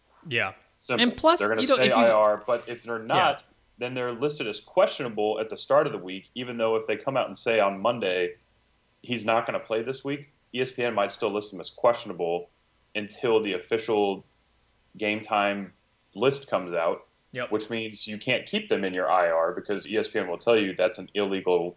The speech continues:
Speaker 2: roster setup and you can't drop or add any players, can't make any trades, you can't do anything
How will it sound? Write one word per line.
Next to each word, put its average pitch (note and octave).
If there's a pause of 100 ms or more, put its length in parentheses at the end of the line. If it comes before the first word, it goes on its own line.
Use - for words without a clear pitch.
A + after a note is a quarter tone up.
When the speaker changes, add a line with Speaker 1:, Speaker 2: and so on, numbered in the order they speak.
Speaker 2:
roster G2
setup F2
and E2+
you E2+
can't F2+
drop F#2+
or E2+
add F#2
any D#2
players, C3+ (380)
can't G#2+
make F#2
any D#2+
trades, A#2+
you G2+
can't G2
do F#2 (120)
anything G2